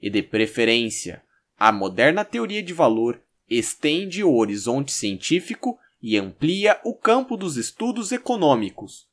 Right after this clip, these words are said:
Da economia política da escola clássica, emerge a teoria geral da ação humana, a praxeologia. O termo praxeologia foi empregado pela primeira vez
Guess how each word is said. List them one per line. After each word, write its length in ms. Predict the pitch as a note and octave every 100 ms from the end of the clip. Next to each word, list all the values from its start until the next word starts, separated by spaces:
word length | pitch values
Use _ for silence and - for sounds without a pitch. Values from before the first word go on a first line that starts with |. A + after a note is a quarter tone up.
| _ _
Da 280 | B2+ A2 G#2
economia 520 | G#2 A#2+ G#2+ G2+ A2+
política 520 | C3 D#3+ C3+ C#3 -
da 80 | G#2
escola 360 | G2+ - G#2 F#2+
clássica, 680 | - G#2 A#2+ - F3+ A3 A3 _ _
emerge 600 | - G2+ F#2+ A2 C3 C3
a 40 | F#2+
teoria 400 | G#2+ G2+ G#2 A2+
geral 440 | B2+ C3 B2 D3+
da 160 | C#3+ G2
ação 260 | - D3
humana, 500 | D#3 D3 C#3 G#2 F2+ _ _ -
a 100 | F#2+
praxeologia. 1200 | - A2 G#2+ - - C#3 C#3+ C3+ C3+ C#3 F#2+ - _ _ _
O 140 | - C#3
termo 500 | - B2+ A#2+ G2+ F#2
praxeologia 880 | - G2+ - - C3+ G3+ B2 D3+ F#3
foi 200 | - A2
empregado 580 | G2+ G#2 G2+ A2+ A#2 F#2+
pela 200 | F#2+ F2+
primeira 440 | - G2+ B2 G#3
vez 440 | C3 B2 B2 -